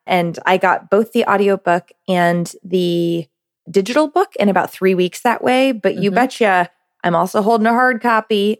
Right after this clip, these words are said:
Speaker 1: And I did buy the audiobook when I couldn't make it through the hard
Speaker 2: Okay,
Speaker 1: copy <laughs> fast
Speaker 2: okay,
Speaker 1: enough.
Speaker 2: okay. There we go.
Speaker 1: <laughs> I've really attempted this book for, like, a couple months now. So my first impressions, the book is super practical.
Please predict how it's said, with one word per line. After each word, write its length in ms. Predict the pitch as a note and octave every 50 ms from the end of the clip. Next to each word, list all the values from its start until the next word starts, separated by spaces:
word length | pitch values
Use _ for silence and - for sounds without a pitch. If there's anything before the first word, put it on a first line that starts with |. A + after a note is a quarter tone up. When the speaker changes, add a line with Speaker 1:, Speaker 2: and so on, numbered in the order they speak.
| - -
Speaker 1:
And 120 | E3+ D#3
I 100 | D3+ D#3
did 260 | D3+ D#3 F3+ F3+ G3 A#3
buy 160 | F#3+ F#3 F3+
the 100 | F#3+ F3
audiobook 600 | D#3 E3 D#3+ E3 E3 D#3+ - - E3+ E3+ E3+ -
when 160 | F#3 F3 D#3
I 80 | C#3 D#3
couldn't 380 | - - - B3 C4 A3 B3+ G#3
make 220 | G#3 A3 G3+ G#3
it 100 | A3+ G#3+
through 200 | - - A3+ A3
the 80 | A3 G#3
hard 180 | F3 F3 D#3 D3+
Speaker 2:
Okay, 160 | E3 F3 E3
Speaker 1:
copy 180 | D3+ - D3+
<laughs> 40 | -
fast 460 | C#3 - - - - D#3+ D#3+ - - -
Speaker 2:
okay, 80 | E4
Speaker 1:
enough. 420 | C4+ C4+ B3 - - - B3 G#3+ -
Speaker 2:
okay. 120 | - -
There 220 | - C3+ C3+ - C3+
we 140 | C3 A2+
go. 100 | - - - -
Speaker 1:
<laughs> 640 | - A#3+ A#3 - _ _ _ _ _ _ _ -
I've 160 | - G#4 G4+ F#4+
really 220 | F4+ D4 A#3 G3
attempted 500 | F3+ F3 - F3+ D3+ D3+ C#3 D#3+ D3 -
this 160 | - D3 - -
book 260 | - - C3+ C#3 -
for, 160 | - - -
like, 280 | - - C#3 D3 - - _ -
a 100 | A#3 A#3+
couple 320 | A#3 A#3+ A3 - - D#3
months 340 | D#3+ D3+ D3+ D3+ D#3 - -
now. 240 | F3 D#3 D3 - D#3
So 540 | D#3+ - - G#3+ F#3 E3+ E3 D#3+ E3 D#3+ - _ _ _ -
my 120 | G#3 G3+
first 260 | F#3+ - A#3+ A3+ -
impressions, 720 | G#3+ G3+ - - - - - F3 F3 F3 E3+ - - - - _ _ _ _ -
the 60 | G3
book 280 | F3+ G3+ G3 F#3 - F3+
is 120 | E3 -
super 600 | - - - - - - - - G3 - - F3+
practical. 600 | E3 F3+ E3 D#3+ - - E3 - D#3+ D3+ D3+ -